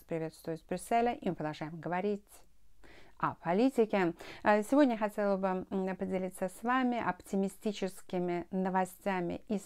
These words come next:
С Ш А, которые касаются сорок пятого президента, успешного республиканского политика,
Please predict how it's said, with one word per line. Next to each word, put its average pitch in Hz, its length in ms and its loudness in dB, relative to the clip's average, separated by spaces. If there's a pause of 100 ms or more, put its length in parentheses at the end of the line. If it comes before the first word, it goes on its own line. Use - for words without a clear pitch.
С 175 100 -6
Ш 254 260 -2
А, 254 40 -4
которые 180 380 -4
касаются 180 720 -6
сорок 202 420 -2
пятого 165 380 -8
президента, 233 920 -4
успешного 185 760 -2
республиканского 170 840 -8
политика, 208 920 -2